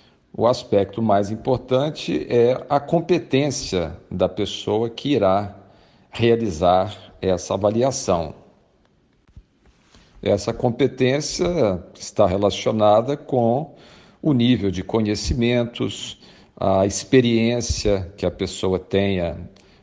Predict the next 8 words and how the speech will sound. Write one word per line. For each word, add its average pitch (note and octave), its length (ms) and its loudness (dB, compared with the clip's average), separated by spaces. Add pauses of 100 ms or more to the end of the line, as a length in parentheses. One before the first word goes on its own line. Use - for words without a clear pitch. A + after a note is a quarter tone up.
no G2 200 -4
que - 80 -12
se G2+ 100 -2
refere F2 880 -2
ao F2 300 0
convívio F#2+ 920 -2
com F2 240 -4
cavalos G2 960 0